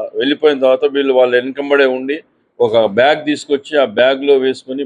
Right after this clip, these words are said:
పూజారి బయటకు వచ్చి ఆ సమయంలో తీర్థప్రసాదాలు ఇచ్చే టైంలో వీళ్ళు ఎవరికీ తెలియకుండా బ్యాగ్లో వేసుకొని వెళ్ళిపోయారు. వీళ్ళని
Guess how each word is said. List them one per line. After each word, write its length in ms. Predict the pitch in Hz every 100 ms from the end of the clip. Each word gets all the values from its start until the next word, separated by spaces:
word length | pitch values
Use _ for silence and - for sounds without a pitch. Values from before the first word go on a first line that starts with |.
| 135
పూజారి 340 | 139 139 135 113
బయటకు 240 | 123 123 135
వచ్చి 160 | 131 139
ఆ 40 | 123 113
సమయంలో 400 | 117 135 131 131 127
తీర్థప్రసాదాలు 800 | 131 139 135 127 123 120 120 113
ఇచ్చే 140 | - 113
టైంలో 360 | - 123 135 131 104 _ _ _ _ -
వీళ్ళు 260 | 127 127 123 113 - _ _ _ _ _ _
ఎవరికీ 440 | 113 127 123 127 127 113
తెలియకుండా 520 | 113 123 120 120 139 127 117 104 98
బ్యాగ్లో 380 | 120 127 127 120
వేసుకొని 480 | 120 110 - 120 139 113 113 _ _ 104
వెళ్ళిపోయారు. 600 | 127 131 127 117 110 131 - _ _ _ _ _ _ _ _ _ _ _ _ _ -
వీళ్ళని 420 | 127 127 120 117